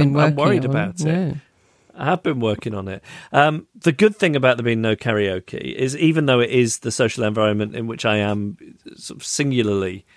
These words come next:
Speaker 1: comfortable, it does simultaneously offer the single most uncomfortable moment of life.
Speaker 2: Oh, which is?
Speaker 1: Which is when somebody presses the button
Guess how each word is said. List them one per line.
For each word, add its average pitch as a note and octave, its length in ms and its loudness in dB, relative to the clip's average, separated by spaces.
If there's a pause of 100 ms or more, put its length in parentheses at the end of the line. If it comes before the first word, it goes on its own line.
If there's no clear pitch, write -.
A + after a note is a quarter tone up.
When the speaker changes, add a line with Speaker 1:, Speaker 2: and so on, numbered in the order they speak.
(160)
Speaker 1:
comfortable, B2+ 680 -4 (280)
it D#3+ 320 -2
does C#3 400 4 (260)
simultaneously A2+ 1080 0 (320)
offer C#3 300 0
the A2 120 -2
single A#2+ 600 0
most A2+ 380 0
uncomfortable A2 600 -4
moment G#2+ 420 -4
of A2 160 -10
life. G2 500 -4 (1300)
Speaker 2:
Oh, D#3+ 240 4
which C#3+ 340 -4
is? F#3 440 -4 (1300)
Speaker 1:
Which D3 200 -2
is C#3 120 2
when C#3 160 2
somebody C#3+ 400 0
presses C3+ 460 -2
the C3 60 -6
button A#2 760 -2